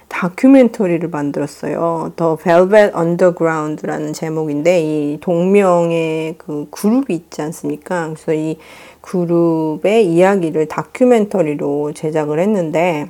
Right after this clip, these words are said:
The Velvet Underground하고 The Tragedy of Macbeth는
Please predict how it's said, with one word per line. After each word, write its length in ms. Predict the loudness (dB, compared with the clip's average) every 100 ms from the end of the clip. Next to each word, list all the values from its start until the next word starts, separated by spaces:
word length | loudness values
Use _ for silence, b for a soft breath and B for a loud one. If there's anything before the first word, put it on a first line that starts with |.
| _ _ 0
The 180 | 4 6
Velvet 420 | 6 6 6 6
Underground하고 1120 | 4 4 4 4 4 2 0 0 4 4 4
The 160 | -2 -2
Tragedy 680 | 0 2 2 0 2 4 6
of 120 | 4
Macbeth는 1040 | 2 -4 0 2 2 0 -4 0 2 0